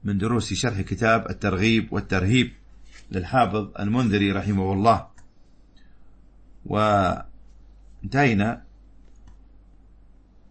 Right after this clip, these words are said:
إلى درسنا اليوم من كتاب الصدقات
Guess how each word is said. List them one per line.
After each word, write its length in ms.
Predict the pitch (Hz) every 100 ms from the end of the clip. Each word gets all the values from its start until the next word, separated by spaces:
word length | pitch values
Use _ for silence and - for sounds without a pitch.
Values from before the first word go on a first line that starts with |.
| - - - - - - - - 101
إلى 200 | 101 95
درسنا 400 | 110 - 92 90
اليوم 440 | 92 104 104 113 - - - - - - - - - - -
من 100 | 90
كتاب 360 | 92 110 101
الصدقات 760 | 95 - 95 85 110 131 131